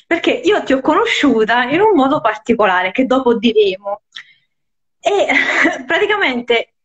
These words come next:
la tua voce, perché è di voce che si trattava, poi dopo faremo capire tutto al pubblico, ho avuto un, cioè, ti entra nell'anima, anche perché tu reciti anche attraverso la voce.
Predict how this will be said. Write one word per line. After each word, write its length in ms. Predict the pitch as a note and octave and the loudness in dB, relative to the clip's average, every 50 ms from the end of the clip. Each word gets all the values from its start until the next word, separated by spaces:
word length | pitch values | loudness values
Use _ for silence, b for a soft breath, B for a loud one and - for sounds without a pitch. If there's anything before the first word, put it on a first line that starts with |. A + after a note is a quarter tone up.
| _ _ | _ _
la 160 | - B3 D#4 E4+ | -4 -2 -2 0
tua 160 | - F4 D#4+ | 0 0 2
voce, 720 | C#4 C#4 C4+ A#3+ G#3 G3+ - - G#3+ G3 A3 C4 C4+ C4+ _ _ _ _ _ | 4 4 4 2 2 0 -4 -2 -2 0 0 0 -2 -4 _ _ _ _ _
perché 500 | _ - A3 - - G3 G3 F#3+ - _ _ _ _ _ | _ -8 -8 -4 -4 -4 -4 -4 -8 _ _ _ _ _
è 320 | _ _ - G#3 G3+ - G3+ | _ _ -6 -6 -6 -6 -4
di 120 | G#3 A3 A#3+ | -2 0 2
voce 300 | A#3+ A#3+ A3 A#3 A3 G3+ | 2 2 2 0 -2 -2
che 80 | G3 G3+ | -4 -4
si 180 | - - A#3+ | -4 -4 -2
trattava, 720 | A#3+ G#3 A3 B3 B3 - C4 A#3 F#3 F3+ F3+ F#3+ A3+ A#3 A#3 | -2 0 -2 -4 -4 -4 -2 0 0 0 2 0 0 0 0
poi 140 | A3+ A3 | 0 2
dopo 220 | A3 A3+ A#3 - A3+ | 2 2 0 0 -2
faremo 320 | - G#3+ G#3 G#3+ G#3+ G#3+ G3 | -2 -2 -2 0 -2 -2 -2
capire 340 | - F#3 F#3+ A3+ A3+ G#3 | -4 -2 0 2 2 2
tutto 300 | A3 A3 A3 G#3+ - - | 2 0 -2 -2 -2 -2
al 120 | F#3+ G3 - | -4 -2 0
pubblico, 520 | - F#3 F3 F3+ F#3+ G3 G#3+ A#3+ C4+ C4+ C4+ B B B B B B B B B B B B _ _ _ _ _ _ _ - - | 0 -2 0 0 0 0 2 2 0 -2 -4 B B B B B B B B B B B B _ _ _ _ _ _ _ -2 -2
ho 40 | A4 | 0
avuto 520 | A4 F4 D4 C4 B3 A#3 A3+ A3+ A#3+ A#3+ | 0 2 2 2 2 2 0 0 -2 0
un, 300 | A#3+ B3 B3 A#3+ B3 B3 - _ _ _ _ _ _ - | 2 4 4 2 0 -2 -8 _ _ _ _ _ _ -10
cioè, 240 | - - C#4+ C4+ C#4 - | -6 -4 -4 -4 -4 -4
ti 120 | - C#4+ | -2 0
entra 280 | D4 F4 G4 F#4+ E4+ D#4 | 2 2 0 0 2 2
nell'anima, 800 | C#4 C4+ C4 B3+ A#3 A3 G#3 G3 G3+ G3+ G#3 G#3 A3 C4+ C4+ - | 2 4 4 2 2 2 0 0 -2 -2 0 0 0 0 -2 -2
anche 320 | _ - D4+ G#4 - G#4+ G#4 | _ -4 -4 -2 -2 -2 -2
perché 540 | - D4+ - - - C#4+ A#3+ - - - _ _ _ | -2 -2 -2 0 0 0 0 0 -4 -10 _ _ _
tu 240 | - F4 F#4 - - | 0 2 2 2 0
reciti 600 | - A3 A3 G#3+ G#3+ - - A#3+ A#3+ B3 C4+ C#4 C4+ | -2 -2 -2 -2 -2 0 0 2 4 4 2 2 0
anche 420 | - A3 G#3 A3 G#3+ G#3+ - A#3+ | -2 -4 -4 -4 -6 -4 -2 0
attraverso 640 | A#3 - G#3 G#3 - A#3+ B3 G#3 F#3+ F#3+ - - A3+ | 0 0 -2 -4 -4 -4 -2 -2 -4 -6 -4 -2 -2
la 80 | G3 F3+ | 0 2
voce. 580 | G3+ C4+ C4+ B3 A#3+ B3 - G#3 G3 G3+ - | 2 2 2 2 0 -2 -4 -6 -6 -6 -8